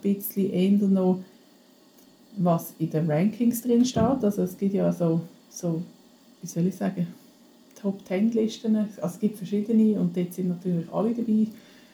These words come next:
Aber trotzdem, das sind meistens, ist das so ein bisschen Informationsquellen und vielleicht auch, was im Bekanntenkreis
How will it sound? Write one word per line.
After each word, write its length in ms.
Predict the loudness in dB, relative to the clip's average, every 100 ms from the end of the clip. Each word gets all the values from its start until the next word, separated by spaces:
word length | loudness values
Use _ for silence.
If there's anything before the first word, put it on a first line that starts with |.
| _
Aber 180 | 0 0
trotzdem, 420 | 2 0 2 0 2
das 200 | 0 4
sind 120 | 4
meistens, 440 | 6 2 2 2
ist 180 | 0 -2
das 220 | -2 -2
so 60 | -4
ein 60 | 4
bisschen 180 | 6 8
Informationsquellen 1160 | 6 4 2 0 0 2 0 -2 -2 0 0
und 140 | -2 -2
vielleicht 340 | -2 -4 -4
auch, 180 | -6 -6
was 180 | -8 -6
im 100 | -4
Bekanntenkreis 1120 | -6 -4 -2 -2 -6 -10 -6 -4 -4 -6